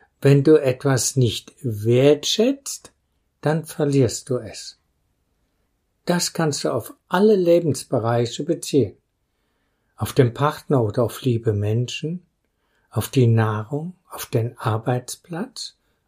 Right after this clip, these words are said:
und vieles mehr. Auch auf deine Gesundheit. Viele Menschen würden es im Alter so gerne noch einmal anders machen, wenn sie es könnten.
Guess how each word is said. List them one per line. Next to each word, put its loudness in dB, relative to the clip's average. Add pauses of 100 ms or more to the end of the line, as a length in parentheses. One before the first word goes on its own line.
und -2
vieles 0
mehr. -10 (800)
Auch 0
auf -2
deine -2
Gesundheit. 0 (520)
Viele 6
Menschen 2 (540)
würden 6
es -2
im 2 (220)
Alter 2
so 2
gerne 0
noch -2
einmal 0
anders 0
machen, -6 (500)
wenn -2
sie 4
es 0
könnten. -2